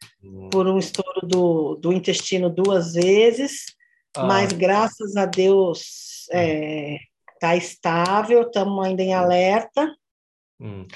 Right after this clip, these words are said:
Speaker 1: 참, 어, 우리 먼저 첫 번째로 우리 형제들한테 감사하는 말씀, 말씀을 드리기를 원해요. 왜냐하면 우리 그 난도가 또 그날에 수술을 하고 나서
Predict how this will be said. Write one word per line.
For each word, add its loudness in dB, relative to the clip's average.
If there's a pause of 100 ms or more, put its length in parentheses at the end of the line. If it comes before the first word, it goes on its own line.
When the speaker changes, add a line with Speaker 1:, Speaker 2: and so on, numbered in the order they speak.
(280)
Speaker 1:
참, -4
어, -2
우리 -2
먼저 2
첫 -6
번째로 0
우리 -2
형제들한테 -4
감사하는 -6
말씀, -10
말씀을 -4 (220)
드리기를 -4
원해요. -6
왜냐하면 0 (200)
우리 -4
그 -8
난도가 2 (340)
또 -8
그날에 0
수술을 -4
하고 -2
나서 0